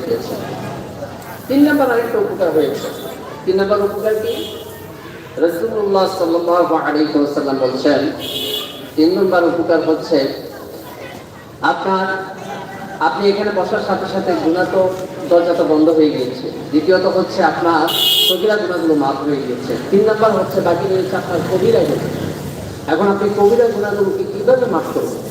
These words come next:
নবীজি সাল্লাল্লাহু আলাইহি ওয়াসাল্লাম বলেন,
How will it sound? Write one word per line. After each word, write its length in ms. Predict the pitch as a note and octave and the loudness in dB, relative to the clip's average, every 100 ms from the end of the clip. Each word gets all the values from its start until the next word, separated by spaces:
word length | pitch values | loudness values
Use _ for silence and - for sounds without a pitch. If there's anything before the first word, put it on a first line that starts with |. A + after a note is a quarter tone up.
| - - - - - - - - - - - C3+ | -12 -14 -16 -16 -16 -16 -16 -18 -18 -16 -8 0
নবীজি 280 | E3+ G#3 G#3 G#3 | 2 2 2 0
সাল্লাল্লাহু 560 | F#3 F#3+ F#3 F#3+ F3+ E3+ E3 | 2 2 4 4 4 2 0
আলাইহি 280 | E3 E3 F3 | 0 0 2
ওয়াসাল্লাম 420 | D#3+ E3 D3 C#3+ C3 | 2 2 0 0 0
বলেন, 240 | C3 D#3 | 0 0